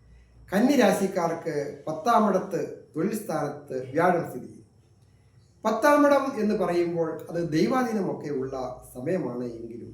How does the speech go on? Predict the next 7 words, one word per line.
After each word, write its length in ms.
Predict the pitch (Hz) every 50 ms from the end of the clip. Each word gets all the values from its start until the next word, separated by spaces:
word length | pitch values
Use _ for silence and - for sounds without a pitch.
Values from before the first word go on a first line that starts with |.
| - - - - - -
തൊഴിൽപരമായ 720 | 180 196 254 262 240 208 175 165 151 143 139 135 135 131 127 127 127
അലോസരതകളും 680 | 127 160 175 - - 170 147 135 131 123 123 127 120 - - - - - _ _ _ _ _ _ - - _ _ _ _ -
പല 120 | 180 196 277 269 226
വിധത്തിലുള്ള 600 | 208 208 214 - - 190 185 170 170 165 160 156 156 156 156 - - - - - _ _ _ _ _ _ _ - - - 139
അനൈക്യതകളും 720 | 156 190 247 262 240 - 202 185 170 160 151 147 147 - - - - - - - _ -
ഒക്കെ 200 | 131 - - 160 151 151 151 -
സൂചകമാണ്. 520 | 147 160 160 190 170 160 - - -